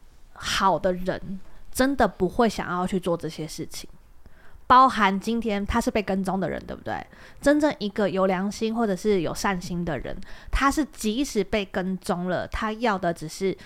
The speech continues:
让这个人，想尽办法让这个人不要再跟踪他就好了，他可能没有多的诉求。然后即使这件事情就算被公司知道了，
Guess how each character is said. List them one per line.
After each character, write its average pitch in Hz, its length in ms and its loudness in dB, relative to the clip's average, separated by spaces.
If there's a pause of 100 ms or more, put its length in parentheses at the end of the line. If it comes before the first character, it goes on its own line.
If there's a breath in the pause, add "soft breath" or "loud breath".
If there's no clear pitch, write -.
(240 loud breath)
让 208 200 0
这 - 120 -2
个 214 100 2
人， 147 260 -4
想 180 240 -4
尽 220 180 -2
办 214 140 2
法 175 120 -2
让 190 120 0
这 196 100 -2
个 185 100 -2
人 110 140 -6 (120)
不 202 220 -2
要 285 160 6
再 240 100 2
跟 196 180 0
踪 185 160 -2
他 175 160 -4
就 165 140 -6
好 - 240 -10
了， - 140 -12
他 277 200 0
可 - 360 4
能 180 260 0
没 190 100 0
有 214 120 2
多 180 260 0
的 160 100 0
诉 - 280 -6
求。 - 260 -10 (560 loud breath)
然 208 140 2
后 285 100 8
即 269 400 0
使 214 180 -2
这 220 100 0
件 240 180 -2
事 240 120 2
情 196 140 0
就 247 100 2
算 220 160 0
被 208 120 -2
公 190 180 0
司 180 160 -6
知 175 180 -6
道 175 220 0
了， - 180 -8